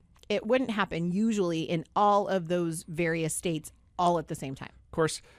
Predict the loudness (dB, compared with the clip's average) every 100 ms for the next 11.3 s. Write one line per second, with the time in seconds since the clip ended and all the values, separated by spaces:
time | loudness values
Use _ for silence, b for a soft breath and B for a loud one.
0 | b -2 -2 0 0 0 -2 -4 -4 -4
1 | -6 -8 -6 -4 -4 -6 -8 -6 -8 -10
2 | -18 -20 -20 -20 _ _ _ _ _ _
3 | _ -12 -12 -10 -8 -8 -4 -4 -4 -6
4 | -10 -12 -16 -20 -20 -16 -10 -8 -6 -8
5 | -8 -12 -14 b b b b b b b
6 | b _ -18 -16 -14 -14 -10 -10 -10 -14
7 | -16 -16 -14 -10 -6 -6 -4 -6 -6 -10
8 | -16 -20 -20 -20 _ b b b b -2
9 | -2 -2 -2 -2 -4 -6 -4 -2 -2 0
10 | -2 -2 -4 -4 -6 -8 -4 -2 -4 -6
11 | -6 -4 -6